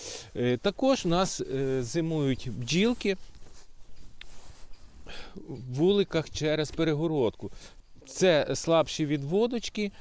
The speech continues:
які зимують в десятирамочному вулику від через, е, перегородку Д В П. І ось такий вони мають стан. Вони тут п'ять рамочок, вони займають раз, два, три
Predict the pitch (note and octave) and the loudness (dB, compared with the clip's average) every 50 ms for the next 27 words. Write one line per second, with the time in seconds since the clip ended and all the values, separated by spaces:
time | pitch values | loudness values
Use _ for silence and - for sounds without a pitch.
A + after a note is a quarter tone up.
0 | - - - - C3 D3+ - - F#3 F3 C#3+ C#3+ D#3+ E3 D#3+ D#3+ D3+ C#3+ C#3 B2+ | -16 -14 -6 -2 -2 0 0 2 0 2 2 0 0 0 2 2 2 2 0 0
1 | B2 D3+ C#3+ - D3+ C#3+ - D#3 D3 D#3+ E3+ D#3 D3 C#3 - - D3 C#3+ C#3 C3+ | 0 -2 -2 -2 -2 -2 0 2 4 4 4 2 2 0 -2 -2 -2 -4 -4 -4
2 | - - - - C3+ C3+ C#3 C#3 D3+ G3 A#3 A#3+ A3+ G3 - F3+ E3 D#3+ D3 - | -6 -8 -12 -8 -6 -4 -2 -2 -2 0 0 0 0 0 0 0 0 0 0 2
3 | - E3+ D#3 D3 C#3+ - - - - - - - - - - - - - - - | 4 4 6 4 4 2 -2 -6 -10 -12 -12 -10 -10 -10 -10 -12 -14 -16 -18 -20
4 | - - - - - - - - A#2 A2 A2 A2+ A2 G#2+ G#2+ G#2+ G#2 G2 G2 - | -20 -20 -16 -14 -12 -8 -4 0 0 2 2 4 4 4 4 4 4 2 0 -2
5 | G#2 - - E3+ E3 D#3+ D3+ F3 D#3+ D#3+ - - - D3 C3+ C#3 C#3+ C#3 D3 D3 | -2 0 4 4 6 6 8 8 8 6 6 4 2 4 6 8 8 8 6 6
6 | - - F#3 G3 A3+ B3 C4+ B3 - - - - - - - - - - - - | 6 6 6 6 6 6 2 0 -6 -12 -16 -16 -16 -16 -16 -16 -16 -16 -16 -8
7 | - - F#3+ G#3 G3 F#3 - - D#3 - E3+ E3+ D#3 D3 C#3+ C#3+ C#3 C3+ C3 C3+ | -2 2 4 6 6 6 4 2 2 4 4 6 6 6 6 4 4 6 6 6
8 | C3 C3 B2+ - - - - - - A2 F#2+ F2+ D#2+ D#2 F2+ A2 B2+ D3 D#3+ D#3+ | 6 4 4 0 -4 -8 -4 2 4 6 6 6 6 4 2 0 0 2 4 4
9 | C3 A#2 - - - - - - - - - - - - - C#3 B2 - - D3+ | 4 2 0 -4 -12 -16 -16 -16 -16 -18 -18 -18 -8 0 2 2 2 4 6 6
10 | C#3+ B2+ - D#3+ E3 G#3 B3 B3 A#3 A3+ - - G#3+ G3+ - - D3+ C#3 D3 D3+ | 6 6 6 6 6 6 6 4 2 0 0 0 0 0 0 2 2 4 4 4
11 | D3 C3 C#3 C#3+ C3+ C#3 C3+ B2+ B2 A#2 G#2 - - - - - A2+ A#2+ B2 A#2+ | 6 6 6 4 4 4 4 6 6 6 4 2 -2 -10 -8 -2 2 4 6 6
12 | G#2 G2+ G#2+ A2 A#2+ A2+ G#2 G2 - - C3+ C3 A2+ G2+ F2+ | 6 4 2 4 6 6 6 6 4 4 4 6 6 4 4